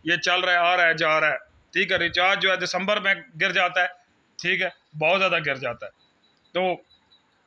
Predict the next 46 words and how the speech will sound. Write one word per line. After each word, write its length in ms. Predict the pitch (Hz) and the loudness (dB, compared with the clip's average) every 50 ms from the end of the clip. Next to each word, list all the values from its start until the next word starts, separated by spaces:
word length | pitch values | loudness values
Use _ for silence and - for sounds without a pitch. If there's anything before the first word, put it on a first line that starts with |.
| _ _ - - - _ - | _ _ -20 -20 -18 _ -4
जिन 180 | 147 170 185 190 | -4 -2 -2 0
बंदे 160 | 185 185 190 180 | 0 -2 0 0
का 120 | 180 175 | 0 0
रिच-, 180 | 175 170 160 175 | 0 0 -2 -4
अ, 320 | 165 156 156 156 156 156 151 151 | -2 0 2 2 2 2 0 -2
रिचार्ज 300 | 143 147 160 170 175 175 | -4 -2 0 0 0 0
करवाने 340 | 175 175 170 175 180 180 | -2 -2 -2 -2 -2 -2
को 120 | 170 170 165 | -2 -4 -6
दिल 240 | 143 151 160 175 185 | -4 -4 -2 -2 0
हो 80 | 190 180 175 - _ _ _ _ _ _ _ - | -2 -2 -4 -10 _ _ _ _ _ _ _ -4
तो 60 | 160 165 170 156 | -2 -2 -2 0
वो 160 | 160 180 180 | -2 -2 -2
मेरे 180 | 170 175 175 | -2 -2 -2
से 100 | 156 165 | -2 -2
रब्ता 380 | 160 156 151 151 151 175 175 175 - - - _ _ _ _ _ - | 0 0 0 0 2 2 0 0 0 -4 -12 _ _ _ _ _ -4
कर 160 | - 151 143 | -2 -2 -2
सकते 320 | - 143 131 110 - - | -2 -6 -10 -12 -14 -18
हैं। 80 | 113 107 - _ _ _ _ _ _ _ _ _ - | -20 -20 -20 _ _ _ _ _ _ _ _ _ -8
ठीक 180 | 160 175 185 | -6 -6 -4
है 60 | 185 175 | -4 -6
जी, 180 | 170 180 170 - - - - - - - - - _ 147 | -6 -8 -12 -14 -20 -20 -20 -20 -20 -20 -20 -18 _ -4
मेरा 160 | 151 165 165 | -2 0 0
नंबर 300 | 165 170 170 175 180 180 | 0 -2 -2 -2 -2 -2
जो 120 | 160 175 175 | 0 0 0
है 80 | 170 | 0
डिस्क्रिप्शन 440 | 160 165 - - 175 170 - 202 202 | -2 -2 -4 -4 -4 -4 -2 -2 -2
में 120 | 196 185 | 0 0
है। 80 | 180 175 170 - - _ _ _ _ _ _ - | 0 -2 -4 -8 -16 _ _ _ _ _ _ -8
ठीक 200 | - 165 175 165 | -6 -4 -4 -4
है, 60 | 175 165 - - - _ _ _ _ _ _ _ _ _ _ _ _ _ _ _ _ _ - - 160 | -4 -8 -8 -12 -20 _ _ _ _ _ _ _ _ _ _ _ _ _ _ _ _ _ -10 -6 -6
इंशाल्लाह 280 | 175 170 170 175 165 | -4 -2 -2 -2 0
जहाँ 220 | 147 143 147 170 165 | 0 0 -2 0 -2
तक 160 | 185 165 143 | -2 -2 -2
हो 100 | 156 165 | -4 -4
सके 240 | 160 165 151 151 156 | -4 -6 -8 -6 -4
मैं 100 | 160 151 | -2 -2
अपने 160 | 147 139 143 | -2 -4 -4
भाइयों 260 | 135 135 131 135 143 | -4 -2 -4 -4 -4
के 100 | 135 143 | -6 -6
साथ 160 | 139 143 143 151 - _ _ _ _ _ _ - | -6 -4 -6 -6 -8 _ _ _ _ _ _ -6
cooperate 320 | 147 143 143 139 139 131 - | -6 -4 -2 -4 -4 -4 -6
कर 140 | - 110 | -8 -10
जाऊँगा। 340 | 98 - 90 90 _ _ - _ _ _ _ _ _ | -10 -12 -18 -20 _ _ -20 _ _ _ _ _ _
ठीक 180 | - 156 170 180 | -8 -6 -4 -4
है 60 | 180 | -4
जी? 160 | 170 180 175 | -6 -8 -14